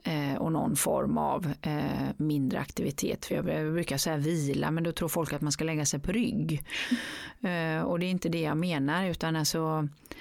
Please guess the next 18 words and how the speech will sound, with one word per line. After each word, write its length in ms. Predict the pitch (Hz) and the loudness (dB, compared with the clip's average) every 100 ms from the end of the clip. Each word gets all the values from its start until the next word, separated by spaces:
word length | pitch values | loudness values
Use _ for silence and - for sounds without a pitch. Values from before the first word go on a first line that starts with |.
| - - - - - _ _ _ _ _ _ - | -14 -14 -16 -18 -20 _ _ _ _ _ _ -6
att 160 | 165 160 | -2 0
variera 1000 | 175 170 175 180 202 160 135 139 165 185 - - - _ _ _ _ _ _ _ _ _ _ _ _ _ _ - | 0 2 2 2 2 2 2 2 0 -2 -4 -16 -20 _ _ _ _ _ _ _ _ _ _ _ _ _ _ -4
hur 220 | 180 156 | 0 2
jag 160 | 170 | 2
använder 380 | 170 151 131 143 | 0 0 0 0
min 200 | 143 139 | 2 0
kropp, 340 | 143 147 - - | 0 -4 -4 -4
att 160 | 139 | -2
variera 720 | 143 143 151 160 147 - - | -2 0 0 0 0 0 0
hur 160 | 135 143 | -2 0
jag 100 | - | 0
använder 360 | 147 139 - 123 | 0 0 0 -2
mitt 180 | - | 0
sinne. 320 | - 160 143 143 _ _ _ _ _ _ _ _ _ - - | 0 0 0 -2 _ _ _ _ _ _ _ _ _ -20 -6
Ibland 320 | 151 165 160 - | -2 0 2 2
stilla, 440 | 175 151 139 143 | 2 0 0 -2
ibland 360 | - 147 151 147 | -2 0 2 0
rörelse, 680 | 147 135 120 139 - 139 | 0 0 0 0 0 0